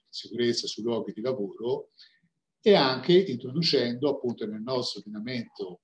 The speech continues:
eh, penale il reato specifico appunto di mobbing.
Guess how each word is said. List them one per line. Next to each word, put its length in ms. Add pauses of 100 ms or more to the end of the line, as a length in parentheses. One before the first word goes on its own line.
(120)
eh, 360
penale 720 (360)
il 100
reato 360
specifico 580
appunto 400
di 100
mobbing. 640